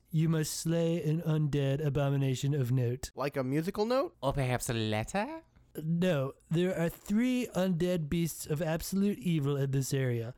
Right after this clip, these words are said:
Speaker 1: We have been seeking to slay them. You may choose one to slay unaided by us.
Speaker 2: Does unaided mean you'll basically do the work for us?
Speaker 3: Because that's what we'd prefer.
Speaker 1: No, no,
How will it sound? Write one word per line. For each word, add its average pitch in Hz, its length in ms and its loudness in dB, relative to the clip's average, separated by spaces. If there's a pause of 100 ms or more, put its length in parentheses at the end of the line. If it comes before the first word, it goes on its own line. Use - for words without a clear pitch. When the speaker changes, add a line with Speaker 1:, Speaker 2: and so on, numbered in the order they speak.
Speaker 1:
We 170 140 2
have 214 120 2
been 196 160 2
seeking 190 480 0
to 185 100 2
slay 147 340 0
them. 117 260 -4 (160)
You 165 160 4
may 214 140 2
choose 208 420 2
one 175 260 2
to 175 120 0
slay 143 520 0
unaided 147 460 2
by 117 240 0
us. - 380 -6 (180)
Speaker 2:
Does 185 380 2
unaided 220 580 0
mean 247 280 0
you'll 220 100 2
basically 185 500 0
do 156 140 2
the 147 80 2
work 139 200 0
for 139 340 -2
us? 175 280 -6
Speaker 3:
Because 165 300 2
that's 151 240 2
what 117 120 -6
we'd 104 220 -2
prefer. 92 760 -4 (320)
Speaker 1:
No, 185 320 0 (120)
no, 208 300 0